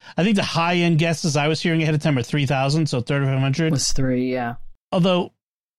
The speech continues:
Speaker 1: you look at the tech that's in it,
Speaker 2: Mm.
Speaker 1: and it's am-,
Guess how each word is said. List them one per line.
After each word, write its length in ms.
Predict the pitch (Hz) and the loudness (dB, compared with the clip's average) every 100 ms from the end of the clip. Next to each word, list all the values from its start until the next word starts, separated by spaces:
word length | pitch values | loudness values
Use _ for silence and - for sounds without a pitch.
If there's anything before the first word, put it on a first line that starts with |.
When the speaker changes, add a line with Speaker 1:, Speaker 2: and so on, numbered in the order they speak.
| _ _ _ - | _ _ _ -4
Speaker 1:
you 100 | 151 | 0
look 180 | 220 | 0
at 100 | 254 | 0
the 80 | 147 | -4
tech 320 | - - 202 | -4 -4 -4
that's 200 | 139 113 | -4 -4
in 140 | 117 101 | -4 -4
it, 140 | 95 - _ _ _ _ - | -6 -12 _ _ _ _ -6
Speaker 2:
Mm. 640 | 120 117 117 110 104 85 | -4 -4 -4 -6 -6 -4
Speaker 1:
and 160 | 151 143 | -2 -2
it's 160 | 147 170 | -2 0
am-, 260 | 147 147 | 0 -2